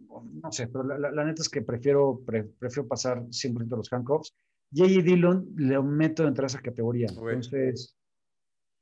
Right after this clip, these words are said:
Speaker 1: paso de ellos.
Speaker 2: Ok, ok, me gusta tu opinión, la verdad, me gusta bastante. Ahora, yo te voy a decir un bebé que, por supuesto, no es de fantasy, gente, no se confundan por esto. Es, es de, de, de americano, de cómo bloquea, de, de su, de su ánimo jugando.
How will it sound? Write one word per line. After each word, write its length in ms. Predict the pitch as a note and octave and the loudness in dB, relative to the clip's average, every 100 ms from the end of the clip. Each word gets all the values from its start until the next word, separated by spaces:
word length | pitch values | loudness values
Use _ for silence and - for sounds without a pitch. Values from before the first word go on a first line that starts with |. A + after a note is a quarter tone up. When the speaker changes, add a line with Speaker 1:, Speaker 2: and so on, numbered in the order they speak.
| _ | _
Speaker 1:
paso 220 | - B2+ C3+ | -4 0 0
de 80 | |
ellos. 280 | A2 G2 - _ _ - | 0 -4 -14 _ _ -12
Speaker 2:
Ok, 240 | B2 B2 A#2+ _ _ | -8 -6 -8 _ _
ok, 120 | B2 A#2+ C3+ C3 | -10 -4 -2 0
me 80 | |
gusta 180 | C#3 E3 | -2 -2
tu 80 | E3 | -2
opinión, 200 | C#3+ D3 | -2 2
la 80 | C#3+ | 4
verdad, 160 | C3 | 4
me 80 | C3 | 2
gusta 220 | C3 B2+ | -2 -2
bastante. 440 | B2+ A2 B2 B2 B2 - - | -4 -4 -6 -6 -8 -14 -2
Ahora, 360 | D#3+ F3+ - - D3+ | 2 4 2 -8 -2
yo 140 | D#3+ | 0
te 60 | F#3 | 4
voy 100 | G#3+ | 4
a 40 | |
decir 180 | F#3 F#3+ | 4 0
un 120 | G3 | 0
bebé 280 | F3 D3+ D#3+ | 4 4 4
que, 120 | E3+ | 0
por 220 | D#3+ C3+ C3+ | -4 -4 -10
supuesto, 300 | C3 F3 F3 | -4 -2 -2
no 60 | |
es 40 | E3+ | -2
de 60 | |
fantasy, 340 | D#3 D#3+ D3+ C#3+ | 0 0 0 -4
gente, 220 | D3+ C3+ | -4 -2
no 120 | C#3+ | -4
se 80 | D3 | -4
confundan 520 | C3 A#2 C#3+ C#3+ C#3+ | -6 -4 -4 0 -2
por 120 | A#2 | -2
esto. 320 | B2+ C3 C3+ B2+ - - - | -4 -4 -4 -6 -10 -20 -2
Es, 460 | C#3 D3 D3 - | 4 4 2 -4
es 180 | D3+ C#3 | -2 0
de, 360 | D#3 D#3 C#3+ B2+ | 4 6 4 2
de, 260 | C3 C3 C3+ | 0 -2 -4
de 80 | C3 | -6
americano, 500 | C3+ C3+ C3 D3 D3+ | -4 -4 -4 -2 -2
de 100 | C#3+ | -2
cómo 200 | B2+ D3+ | -2 -2
bloquea, 520 | D3+ C3+ B2 D3+ D3 C#3 | 0 -2 0 4 4 4
de, 240 | B2+ A#2 - _ | 2 -2 -8 _
de 100 | C3 | -4
su, 260 | B2+ C3+ C3 | -2 -2 -2
de 120 | C3 | -2
su 160 | C3 | 0
ánimo 260 | C#3+ D#3 D3 | 0 2 0
jugando. 640 | C#3 C3 C#3+ C#3+ C3+ - | -2 -2 0 0 -2 -6